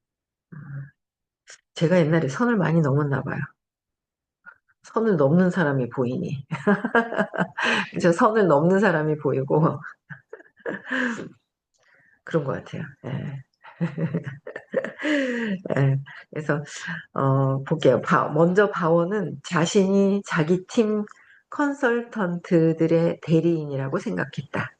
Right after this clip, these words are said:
기버에게는 방어적인 면이 있어요. 고객들과 협상할 때 나는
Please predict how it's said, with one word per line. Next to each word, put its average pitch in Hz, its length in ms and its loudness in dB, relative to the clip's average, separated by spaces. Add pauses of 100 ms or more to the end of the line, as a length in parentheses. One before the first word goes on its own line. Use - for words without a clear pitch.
(720)
기버에게는 170 1000 2 (200)
방어적인 185 720 2
면이 156 280 2
있어요. 135 520 -2 (600)
고객들과 170 1000 0
협상할 202 540 0
때 151 320 0
나는 175 440 0